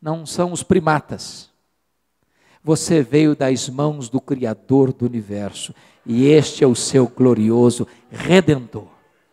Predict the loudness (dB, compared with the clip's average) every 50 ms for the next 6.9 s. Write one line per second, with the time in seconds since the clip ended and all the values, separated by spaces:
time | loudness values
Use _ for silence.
0 | _ _ _ _ _ _ _ _ _ _ _ _ _ _ _ _ _ _ _ _
1 | _ _ _ _ _ _ _ _ _ _ _ _ _ _ _ _ _ _ _ _
2 | _ _ _ -2 -2 0 2 2 2 4 2 0 0 -6 -4 -4 -4 -4 -4 -6
3 | -6 -6 -12 -14 -10 -10 -12 -12 -12 -14 -16 -20 _ _ _ _ _ _ _ _
4 | _ _ _ _ _ _ _ _ _ _ _ _ _ _ _ _ _ _ -2 -2
5 | 2 2 2 2 2 -2 -4 -4 -4 -4 -4 -4 -4 -4 -6 -4 -4 -4 -4 -2
6 | -4 -4 -4 -4 -10 -6 -6 -8 -8 -8 -14 -20 -20 -20 -20 -20 -20 _